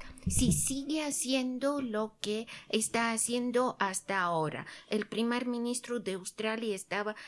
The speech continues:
en vacaciones y no podía atender la urgencia de los, eh, incendios en,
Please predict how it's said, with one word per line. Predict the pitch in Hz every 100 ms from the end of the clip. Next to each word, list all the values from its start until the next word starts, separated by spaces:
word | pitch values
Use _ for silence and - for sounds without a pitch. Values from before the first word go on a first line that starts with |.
| -
en | 226 214
vacaciones | 202 196 175 - 254 294 320 330 269
y | 240
no | 226 226
podía | 214 208 208 214 202 - - -
atender | 196 - 196 196 208 226 226 226 - -
la | 208 214
urgencia | 214 214 240 240 247 247 208 220 208 - - -
de | 185 220 214 208 196
los, | 190 190 190 - - 196
eh, | 190 185 - - -
incendios | 220 240 247 262 277 269 233 233 -
en, | 214 208 190